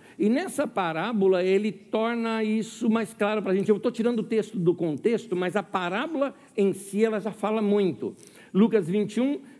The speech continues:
versículo vinte e nove e trinta, Jesus diz assim: Jesus contou esta parábola: "Observem a figueira e todas as árvores. Quando elas brotam, vocês mesmos percebem e sabem que o verão está próximo."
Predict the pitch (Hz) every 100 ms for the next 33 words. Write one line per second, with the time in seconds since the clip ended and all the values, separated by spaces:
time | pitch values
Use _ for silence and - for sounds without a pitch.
0 | - 190 214 175 190 185 180 180 170 165
1 | 165 214 226 196 202 196 175 202 151 160
2 | 190 220 240 226 240 254 233 226 - 226
3 | 247 185 165 165 175 - - - - 190
4 | 180 175 - - 240 226 196 175 135 113
5 | 98 85 - _ _ _ _ _ _ -
6 | 180 - - 233 262 226 190 175 120 98
7 | 92 101 - - _ _ _ _ _ _
8 | - 117 131 117 127 147 190 208 151 104
9 | - - _ - 117 139 180 180 202 196
10 | 202 202 - 220 220 170 139 143 170 175
11 | - 135 123 156 202 208 - _ _ _
12 | _ _ _ _ 151 147 147 127 127 151
13 | - 90 - -